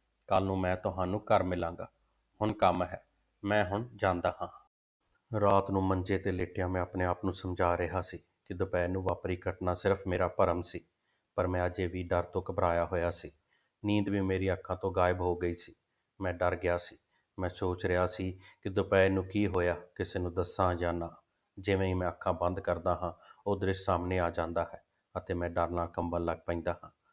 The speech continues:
ਸ਼ਰਮਾ ਜੀ ਨੇ ਮੈਨੂੰ ਦੁਪਹਿਰ ਨੂੰ ਦਰਵਾਜ਼ਾ ਨਾ ਖੋਲ੍ਹਣ ਦੀ ਹਦਾਇਤ ਕਿਉਂ ਦਿੱਤੀ? ਇਸ ਸ਼ਹਿਰ ਵਿੱਚ ਇਹ ਕਿਹੋ ਜਿਹਾ ਹੈ? ਇਸ ਸ਼ਹਿਰ ਦੇ ਲੋਕ ਦੁਪਹਿਰ ਨੂੰ ਘਰ ਤੋਂ ਬਾਹਰ ਕਿਉਂ ਨਹੀਂ ਆਉਂਦੇ?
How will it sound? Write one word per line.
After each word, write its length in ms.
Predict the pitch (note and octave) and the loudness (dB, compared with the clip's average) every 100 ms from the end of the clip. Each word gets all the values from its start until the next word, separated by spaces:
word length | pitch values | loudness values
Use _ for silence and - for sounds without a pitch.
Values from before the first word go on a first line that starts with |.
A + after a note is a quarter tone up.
| _ _ _ | _ _ _
ਸ਼ਰਮਾ 360 | - G#2 G2 G2 | -2 0 2 2
ਜੀ 160 | F#2+ | 0
ਨੇ 120 | F#2+ F#2+ | -2 0
ਮੈਨੂੰ 320 | F#2 F#2 F#2+ | 0 -2 -2
ਦੁਪਹਿਰ 340 | F#2 - F#2+ | -2 2 2
ਨੂੰ 160 | G#2 F#2 | 2 0
ਦਰਵਾਜ਼ਾ 440 | F#2+ F2+ E2+ F#2+ | 2 2 2 2
ਨਾ 200 | F2+ F#2 | 2 0
ਖੋਲ੍ਹਣ 340 | F2+ G2 F2 F2+ | 2 0 0 -2
ਦੀ 220 | F2+ F2 | -2 -4
ਹਦਾਇਤ 300 | F2 E2+ E2+ - | 0 0 0 -2
ਕਿਉਂ 220 | F#2+ F#2+ | -2 0
ਦਿੱਤੀ? 300 | F2 - - _ _ _ _ | -4 -6 -18 _ _ _ _
ਇਸ 140 | G#2 - | -4 -2
ਸ਼ਹਿਰ 300 | - F#2 F#2 | 4 4 4
ਵਿੱਚ 260 | F#2+ - - | -2 -4 -4
ਇਹ 180 | F#2+ | -2
ਕਿਹੋ 280 | - F#2 G2+ | -2 -2 -2
ਜਿਹਾ 240 | G2 F#2+ F2 | 0 2 0
ਹੈ? 200 | F#2 - _ _ _ - | -2 -18 _ _ _ -4
ਇਸ 120 | G#2+ | -2
ਸ਼ਹਿਰ 300 | - G2+ F#2+ | 2 4 6
ਦੇ 140 | F#2+ G2 | 4 2
ਲੋਕ 300 | F#2 F#2+ - | 2 0 0
ਦੁਪਹਿਰ 280 | F#2 F#2 | 2 4
ਨੂੰ 160 | F#2+ F#2+ | 4 2
ਘਰ 200 | G2 F2+ | 2 0
ਤੋਂ 180 | - F#2+ | 0 0
ਬਾਹਰ 320 | F#2 E2+ F#2+ | 0 0 -4
ਕਿਉਂ 280 | F#2+ F#2+ F#2+ | 0 2 2
ਨਹੀਂ 160 | G2+ | 2
ਆਉਂਦੇ? 260 | F2+ F2 F2+ | 0 -2 -6